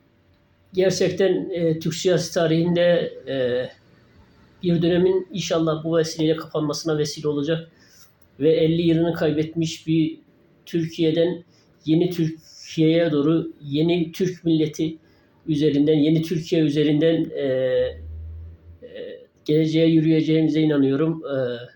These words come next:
bunları sizlerle paylaşmak istedim. E,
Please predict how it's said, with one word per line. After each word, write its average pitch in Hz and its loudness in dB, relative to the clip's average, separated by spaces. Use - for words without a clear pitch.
bunları 180 2
sizlerle 165 -2
paylaşmak 160 -2
istedim. 151 -6
E, 131 -4